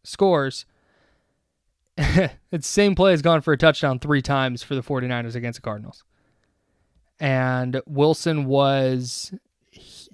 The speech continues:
'cause remember, he got hurt in week seven against the Patriots. He's been battling back through a high ankle sprain as well.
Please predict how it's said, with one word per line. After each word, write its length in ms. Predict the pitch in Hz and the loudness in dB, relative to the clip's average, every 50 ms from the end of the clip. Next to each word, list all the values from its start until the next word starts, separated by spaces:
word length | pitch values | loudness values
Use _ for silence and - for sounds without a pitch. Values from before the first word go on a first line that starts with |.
| - 175 170 175 | -14 -14 -12 -8
'cause 200 | - 175 165 151 | -4 -4 -2 0
remember, 420 | 151 151 147 170 208 214 190 156 135 | 0 0 2 2 2 2 2 0 -2
he 200 | - - 196 226 | -2 -4 -4 -2
got 220 | 294 302 233 165 - | -2 -2 -4 -6 -6
hurt 220 | - 190 226 240 | -4 -4 -2 -2
in 140 | 190 151 139 | -2 -4 -2
week 200 | 147 139 131 - | -4 -4 -6 -4
seven 280 | - 160 151 151 147 | -2 -2 -2 -2 -2
against 260 | 143 139 139 131 - - | -4 -4 -4 -6 -8 -10
the 60 | 123 | -8
Patriots. 540 | - 143 156 160 - 135 110 107 - - - | -4 -4 -4 -4 -4 -8 -14 -14 -14 -18 -14
He's 240 | - - 214 220 | -8 -8 -8 -6
been 200 | 214 269 262 208 | -4 -2 -2 0
battling 440 | 143 151 147 147 175 180 165 160 156 | 2 2 2 2 2 0 -2 -2 0
back 260 | 139 139 156 151 - | 0 0 0 0 -2
through 140 | - 151 139 | -4 -2 -2
a 40 | 135 | 0
high 200 | 135 135 139 143 | 0 0 -2 -2
ankle 260 | 143 139 - 143 135 | -4 -4 -4 -6 -8
sprain 300 | - - 151 143 135 123 | -6 -4 -4 -4 -2 -4
as 140 | 113 110 - | -6 -8 -4
well. 320 | 120 143 147 - 156 - | -4 -4 -4 -4 -8 -20